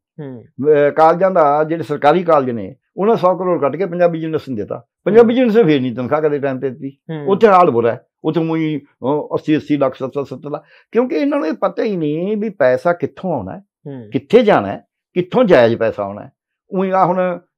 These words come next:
Speaker 2: ਕਿਰਾਏ ਵਧਾਏ ਨੇ।
Speaker 1: ਹੂੰ।
Speaker 2: ਵੈਸੇ ਮੇਰੀ ਸਮਝ ਇਹ ਹੈ ਵੀ ਇਹ ਕਹਿੰਦੇ ਨੇ ਜੀ ਪੈਟਰੋਲ ਦੇ ਉੱਤੇ ਅਸੀਂ,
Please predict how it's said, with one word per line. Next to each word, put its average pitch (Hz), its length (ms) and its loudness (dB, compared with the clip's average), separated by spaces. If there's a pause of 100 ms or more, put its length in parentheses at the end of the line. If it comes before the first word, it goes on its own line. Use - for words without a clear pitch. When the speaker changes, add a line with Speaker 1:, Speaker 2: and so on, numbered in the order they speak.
Speaker 2:
ਕਿਰਾਏ 165 240 6
ਵਧਾਏ 196 280 4
ਨੇ। 95 180 -12 (180)
Speaker 1:
ਹੂੰ। 139 160 -14
Speaker 2:
ਵੈਸੇ 180 240 6
ਮੇਰੀ 156 380 4
ਸਮਝ 208 260 -2
ਇਹ 143 260 2
ਹੈ 107 300 0 (400)
ਵੀ 180 160 2
ਇਹ 214 140 10
ਕਹਿੰਦੇ 196 260 -4
ਨੇ 190 160 -6
ਜੀ 214 200 -4
ਪੈਟਰੋਲ 175 680 0
ਦੇ 175 60 -4
ਉੱਤੇ 160 260 -2
ਅਸੀਂ, 147 560 -6